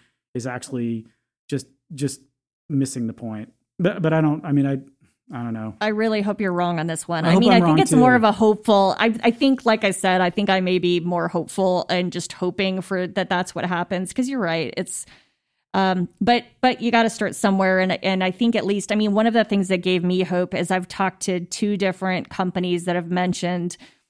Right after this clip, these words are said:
Speaker 2: they've literally changed some of their process. I mean, there's a lot more that has to happen than just a change of a grant process, but they've changed it to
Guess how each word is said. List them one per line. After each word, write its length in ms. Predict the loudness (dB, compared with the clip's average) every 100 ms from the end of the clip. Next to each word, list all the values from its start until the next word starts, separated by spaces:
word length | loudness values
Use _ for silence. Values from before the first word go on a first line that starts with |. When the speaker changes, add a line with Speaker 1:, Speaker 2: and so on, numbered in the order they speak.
| _ _ 0
Speaker 2:
they've 240 | 2 2
literally 420 | 2 2 2 0
changed 600 | 0 -4 -4 -2 -2 -6
some 320 | -10 -2 0
of 140 | 0 -2
their 140 | -4
process. 800 | -4 -2 0 0 0 -2 -2 -4
I 60 | -4
mean, 140 | -2
there's 180 | -2 -2
a 60 | -2
lot 240 | -2 0
more 120 | -2
that 120 | -2 -4
has 160 | -4 -4
to 80 | -4
happen 320 | -4 -2 -2
than 120 | -2
just 220 | -4 -6
a 40 | -8
change 300 | -6 -4 -4
of 80 |
a 60 | -6
grant 300 | -4 -4 -4
process, 520 | -6 -6 -6 -8 -10
but 220 | -4 -2
they've 160 | -2 -4
changed 420 | -4 -2 -2 0
it 180 | -2 -2
to 280 | -2 -2